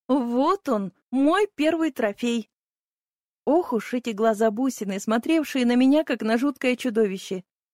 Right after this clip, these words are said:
Меч упал на снег. Я не смогла. С тех пор исхудалое существо жило неподалеку от поселения кормилицы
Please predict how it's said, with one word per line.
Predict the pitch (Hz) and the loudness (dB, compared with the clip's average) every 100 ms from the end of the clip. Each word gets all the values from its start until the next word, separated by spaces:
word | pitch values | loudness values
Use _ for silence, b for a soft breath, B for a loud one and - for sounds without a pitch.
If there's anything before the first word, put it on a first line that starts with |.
| _ _ _ _ _ | _ _ _ _ _
Меч | 294 392 392 | -2 0 -2
упал | 277 - 277 262 | -4 0 0 2
на | 160 | 0
снег. | - - 190 - _ _ _ _ _ _ _ _ | -6 -10 -10 -10 _ _ _ _ _ _ _ _
Я | - 262 254 | -2 2 2
не | 202 | 0
смогла. | - 190 185 185 - _ _ _ _ _ _ _ _ _ _ | -6 -10 -8 -10 -12 _ _ _ _ _ _ _ _ _ _
С | - | -10
тех | 226 220 - | -6 -6 -4
пор | 254 233 | -2 -2
исхудалое | 196 - 214 233 220 214 | -4 -8 -6 -4 -2 -4
существо | - 196 202 - 302 381 | -8 -10 -10 -8 -4 -2
жило | 330 285 302 | 0 -2 0
неподалеку | 277 233 208 214 254 - | 0 0 -2 0 -2 0
от | 233 208 | -2 -2
поселения | 208 202 208 208 220 196 | -8 -6 -4 -2 -2 -2
кормилицы | 190 190 196 269 311 277 - | -2 -2 0 2 0 -2 -4